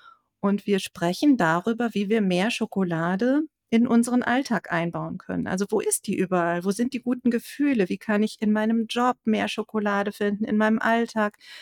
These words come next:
mit den Kindern, mit den guten Freunden? Wie kann ich mir selber Schokolade machen durch schöne Erlebnisse oder durch schöne kleine Reisen oder Trips oder Aktivitäten? Und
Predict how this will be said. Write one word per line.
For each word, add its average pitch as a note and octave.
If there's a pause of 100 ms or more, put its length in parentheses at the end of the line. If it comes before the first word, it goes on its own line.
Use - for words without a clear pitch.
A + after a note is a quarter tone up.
(140)
mit -
den B3+
Kindern, A#3
mit A3+
den A#3
guten -
Freunden? G#3
Wie G#3+
kann A3+
ich A#3
mir A#3
selber A3+
Schokolade G#3+
machen F#3+ (320)
durch G3+
schöne A3
Erlebnisse G#3
oder F#3+
durch G3+
schöne G3+ (440)
kleine G3+
Reisen F#3
oder F3
Trips -
oder G3+
Aktivitäten? A3
Und G3